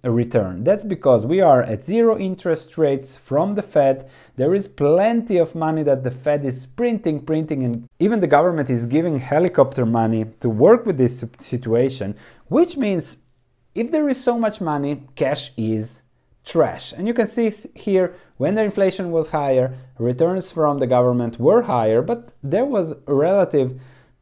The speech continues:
average would be between four percent and eight percent where you get something in return. But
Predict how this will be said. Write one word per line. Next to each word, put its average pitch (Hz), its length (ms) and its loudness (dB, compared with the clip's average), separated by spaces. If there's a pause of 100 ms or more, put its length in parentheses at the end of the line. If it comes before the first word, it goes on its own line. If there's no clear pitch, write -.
(380)
average 147 600 4
would 143 200 0
be 135 140 0
between 127 540 0
four 151 360 4
percent 131 480 -4
and 117 120 -2
eight 151 340 -2
percent 113 580 -4
where 123 220 0
you 127 200 2
get 147 340 -2
something 113 480 -4
in 107 280 -8 (120)
return. 117 640 -2 (800)
But 143 380 0